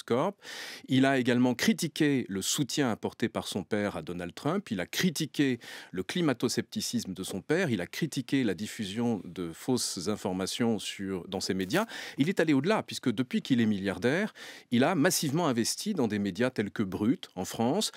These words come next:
dans, euh, les campagnes politiques des démocrates aux États-Unis. Il a également investi dans des campagnes de lutte contre la désinformation. Il a certainement des choses à apporter au président Emmanuel Macron en la matière, en matière de réflexion sur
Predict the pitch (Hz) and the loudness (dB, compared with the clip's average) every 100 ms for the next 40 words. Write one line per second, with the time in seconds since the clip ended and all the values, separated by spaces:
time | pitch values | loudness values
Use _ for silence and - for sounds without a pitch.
0 | - - 95 139 165 170 147 - 107 104 | -12 -14 0 2 2 2 2 0 0 2
1 | 113 - 160 - 151 147 113 101 - 113 | 2 2 0 2 2 4 4 2 0 0
2 | 107 - 127 113 95 117 113 - 123 117 | 0 -2 -2 -2 0 4 2 2 -2 0
3 | 92 92 101 90 101 120 196 196 139 120 | -4 -4 -4 -2 2 2 4 4 4 6
4 | 120 117 117 120 143 147 110 107 107 - | 4 4 4 4 4 2 2 0 -2 -2
5 | 135 104 98 147 127 143 110 104 160 - | 0 0 0 -2 0 0 2 2 0 0
6 | 127 - 104 98 98 98 95 113 220 220 | -2 0 0 0 -2 -2 -2 0 2 2
7 | 123 170 143 120 117 - 165 98 - - | 2 2 2 0 0 -2 -2 -2 -4 -4
8 | 151 151 - - - 92 - 90 87 123 | -4 -4 -8 -18 -12 -6 -2 -2 0 0
9 | 101 95 92 87 - 131 98 92 - 117 | 0 0 -2 -4 -2 -2 0 -2 -2 0
10 | 139 - - - - 95 98 131 123 - | 0 -2 -10 -14 -4 -2 0 2 2 2
11 | 139 113 - 143 143 117 110 92 | 2 0 0 -2 0 0 0 0